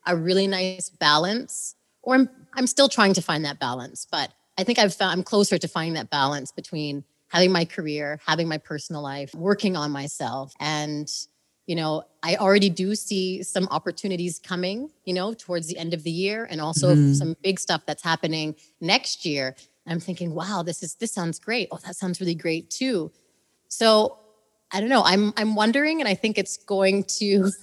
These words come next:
Speaker 1: <laughs> I think it's gonna have to play out and see how I, how I react to it all. But I do feel that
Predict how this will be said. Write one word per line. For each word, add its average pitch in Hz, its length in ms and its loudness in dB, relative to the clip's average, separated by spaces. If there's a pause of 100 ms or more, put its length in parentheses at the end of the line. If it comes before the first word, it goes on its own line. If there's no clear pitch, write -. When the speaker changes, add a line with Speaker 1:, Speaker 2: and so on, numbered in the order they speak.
(140)
Speaker 1:
<laughs> - 260 -20
I 220 160 6
think 285 220 4
it's - 100 0
gonna 247 140 4
have 220 200 4
to 247 80 4
play 202 280 6
out 185 480 4
and 170 180 -2
see 208 340 -4
how 185 240 4
I, 180 200 4
how 180 180 4
I 175 60 6
react 170 480 2
to 214 100 0
it 202 80 0
all. 214 220 2
But 185 140 2
I 190 100 6
do 214 280 -2
feel 190 540 -6 (340)
that 165 440 4